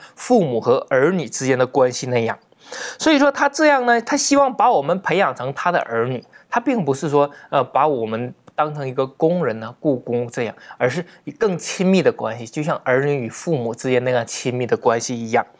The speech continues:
所以说呢，成-，他希望我们成为他的家人，因为在圣经当中，我们也有提到了一个称呼，叫做可以称为阿爸父。所以说，与我们的上帝有一个亲密的关系，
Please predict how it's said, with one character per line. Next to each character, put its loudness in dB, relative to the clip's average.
所 2
以 2
说 4
呢， -2
成-， 0
他 2
希 0
望 4
我 0
们 0
成 0
为 4
他 -2
的 2
家 0
人， -2
因 4
为 2
在 2
圣 -4
经 -2
当 2
中， -4
我 -2
们 2
也 4
有 2
提 -2
到 4
了 0
一 -4
个 2
称 -8
呼， -8
叫 0
做 -4
可 -4
以 0
称 -4
为 0
阿 -4
爸 0
父。 -12
所 2
以 4
说， 2
与 0
我 4
们 -8
的 -10
上 -4
帝 -4
有 -2
一 -8
个 4
亲 -4
密 -4
的 0
关 0
系， -8